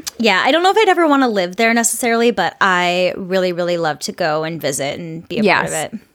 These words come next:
Speaker 2: It's a very cool place.
Speaker 1: It is. So her family moved to Yorktown for a better public education, but they still stayed really close to their extended family in the Bronx and spent a lot of time over there. So, um, so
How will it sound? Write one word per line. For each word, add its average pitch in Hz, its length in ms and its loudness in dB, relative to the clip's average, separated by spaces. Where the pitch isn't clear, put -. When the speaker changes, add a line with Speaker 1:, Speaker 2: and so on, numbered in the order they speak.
Speaker 2:
It's 208 80 -8
a 240 60 6
very 202 200 2
cool 170 160 0
place. 160 380 -6
Speaker 1:
It 190 140 2
is. - 260 -2
So 262 400 4
her 277 200 0
family 277 440 4
moved 214 340 4
to 247 100 2
Yorktown 196 600 0
for 190 320 0
a 170 100 2
better 180 320 0
public 175 400 -4
education, 165 1000 -4
but 220 140 0
they 226 120 2
still 247 400 0
stayed 208 340 2
really 196 240 0
close 180 420 -2
to 202 80 -4
their 175 140 -2
extended 175 500 -4
family 175 400 -4
in 175 80 -4
the 175 60 -6
Bronx 165 500 -2
and 196 160 -4
spent 185 260 -4
a 190 60 -4
lot 170 160 0
of 180 80 -6
time 247 300 0
over 214 200 0
there. 190 320 0
So, 185 440 -2
um, 185 500 0
so 240 300 0